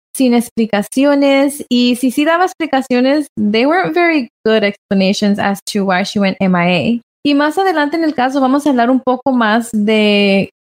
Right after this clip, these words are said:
you know, all these things that she was just doing. Y también vamos a hablar de cómo Leticia cambió su historia no solamente una vez, pero sino varias veces. Primero decía que Gannon nunca llegó a casa de su amigo y después that story went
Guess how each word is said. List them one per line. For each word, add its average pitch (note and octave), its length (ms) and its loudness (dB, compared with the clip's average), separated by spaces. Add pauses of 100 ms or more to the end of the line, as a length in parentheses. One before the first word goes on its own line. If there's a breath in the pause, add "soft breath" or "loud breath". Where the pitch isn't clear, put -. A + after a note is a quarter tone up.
(460)
you C4+ 120 2
know, B3+ 120 2
all B3 240 2
these C4+ 260 -2
things A3 180 0
that G3+ 120 -2
she G#3 100 -2
was G3 160 2
just F#3+ 140 -2 (100)
doing. D#3+ 300 -2 (220)
Y C4 80 0
también C#4+ 260 0
vamos F4 300 -2
a - 20 0
hablar C4 340 0
de C4 120 -4
cómo B3 260 0
Leticia B3 480 0
cambió A3+ 340 0
su B3+ 120 -4
historia A3 720 -2
no G#3+ 400 2
solamente C#4+ 760 0
una B3 300 2
vez, C4+ 320 0
pero A#3 160 0
sino G#3+ 460 0
varias G#3+ 640 0
veces. - 560 -4 (680)
Primero C#4 380 2
decía C#4 420 0
que B3 80 -2
Gannon G#3+ 400 2
nunca G3+ 240 0
llegó F#3 220 0
a F3+ 60 -4
casa F#3 300 -4
de F#3 120 0
su F#3+ 120 -4
amigo C#4+ 840 2
y A#3 180 2
después A#3+ 800 -2
that A#3 260 -2
story C4 340 -2
went A3 260 -2